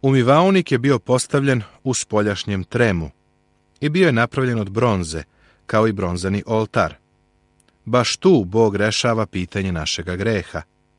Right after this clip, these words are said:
Bronzani umivaonik je mesto na kome Bog rešava grehe nas, vernika. Pobožni ljudi ponekad greše.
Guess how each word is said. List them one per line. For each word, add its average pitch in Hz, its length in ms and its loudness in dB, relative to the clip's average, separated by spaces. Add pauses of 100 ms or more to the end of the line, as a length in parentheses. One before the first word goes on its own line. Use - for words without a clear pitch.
(560)
Bronzani 147 560 4
umivaonik 110 680 0
je 92 80 -2
mesto 131 520 0 (400)
na 165 120 2
kome 165 280 0
Bog 127 280 0
rešava 110 480 0
grehe 104 440 -2
nas, 87 480 -4 (420)
vernika. 82 640 -2 (920)
Pobožni 147 420 2
ljudi 117 360 0
ponekad 90 500 -6
greše. 90 520 -4